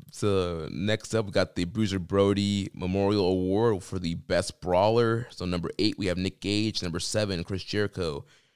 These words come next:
Number six, Blue Demon Junior. Number five, Walter. Number four, Minoru Suzuki. Number three,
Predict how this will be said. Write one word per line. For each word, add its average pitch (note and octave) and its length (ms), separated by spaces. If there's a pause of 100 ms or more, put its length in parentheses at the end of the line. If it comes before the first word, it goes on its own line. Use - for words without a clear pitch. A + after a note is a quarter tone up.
(160)
Number F#2+ 160
six, - 320
Blue G#2+ 240
Demon F2+ 300
Junior. B2+ 340
Number F2 200
five, F2 580
Walter. G2+ 520
Number F2 200
four, A#2 360
Minoru F#2+ 240
Suzuki. B2+ 460
Number F2+ 240
three, B2 480